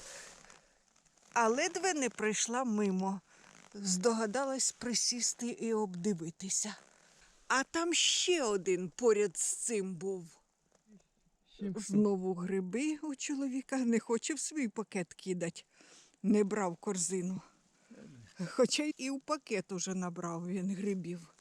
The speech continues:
Speaker 1: От як їх побачити?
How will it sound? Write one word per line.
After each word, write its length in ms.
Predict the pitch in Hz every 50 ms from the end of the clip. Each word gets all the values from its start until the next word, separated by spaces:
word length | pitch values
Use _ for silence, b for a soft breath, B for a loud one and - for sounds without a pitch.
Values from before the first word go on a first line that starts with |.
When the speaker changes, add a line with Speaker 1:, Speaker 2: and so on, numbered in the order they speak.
| b b b b b b b b b b b
Speaker 1:
От 320 | - 202 208 214 - - 240
як 500 | 240 226 226 247 233 202 170 - - -
їх 280 | 165 185 190 - -
побачити? 880 | - _ - 208 180 156 170 175 180 175 - - - 180 - - 190